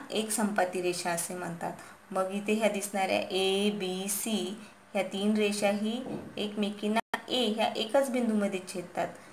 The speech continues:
म्हणजे ह्या एक संपाती रेषा आहेत. त्यानंतर जिथे त्या छेदतात,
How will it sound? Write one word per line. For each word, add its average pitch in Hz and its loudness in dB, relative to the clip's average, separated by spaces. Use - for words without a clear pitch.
म्हणजे 185 -4
ह्या 208 4
एक 214 0
संपाती 185 -2
रेषा 175 -4
आहेत. 170 -6
त्यानंतर 214 4
जिथे 254 2
त्या 277 6
छेदतात, 208 6